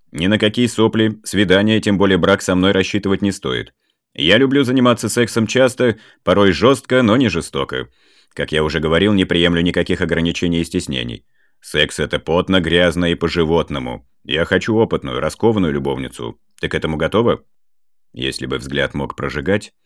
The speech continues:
у Поли в груди уже была бы дыра размером с Мариинскую впадину. Она нервно дернула плечом и кивнула. «Ну тогда последнее. Я очень крупный. Америку открыл.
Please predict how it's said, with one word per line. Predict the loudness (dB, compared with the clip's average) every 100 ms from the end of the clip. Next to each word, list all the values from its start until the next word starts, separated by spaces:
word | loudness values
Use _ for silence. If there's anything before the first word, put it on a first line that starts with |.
| _ _ _
у | -12
Поли | -4 -2 -2
в | -4
груди | -6 -4 -2
уже | -2 -4
была | -4 -4 -4
бы | -4
дыра | -4 -4
размером | -4 -4 -6 -6 -8
с | -6
Мариинскую | -6 -6 -8 -10 -12
впадину. | -8 -8 -8 -12 -16 _ _ _ _ _ -8
Она | -4 -2
нервно | -2 -2 -4
дернула | -2 -2 -2 -6
плечом | -6 -6 -4 -4
и | -4
кивнула. | -6 -8 -10 -12 -14 _ _ _ _
«Ну | -10 -4 0
тогда | 2 4 4
последнее. | 2 0 0 0 -2 -6 -8 -12 _ _ -10
Я | 0 4 4
очень | 4 0 -2
крупный. | -2 -4 -6 -6 -10 -12 _ _ _ -6
Америку | -2 0 0 -2
открыл. | -6 -4 -6 -6